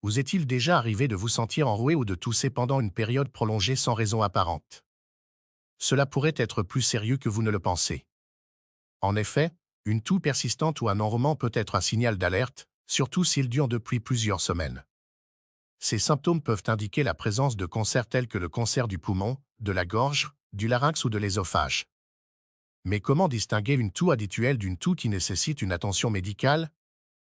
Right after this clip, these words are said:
Une toux persistante est celle qui dure plus de trois semaines sans amélioration.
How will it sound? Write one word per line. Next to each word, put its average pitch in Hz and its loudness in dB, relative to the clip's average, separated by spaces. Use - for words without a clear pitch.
Une 110 0
toux 190 2
persistante 139 -2
est 98 0
celle 127 0
qui 117 -6
dure 98 -4
plus 143 0
de 101 -2
trois 139 0
semaines 120 0
sans 117 0
amélioration. 87 0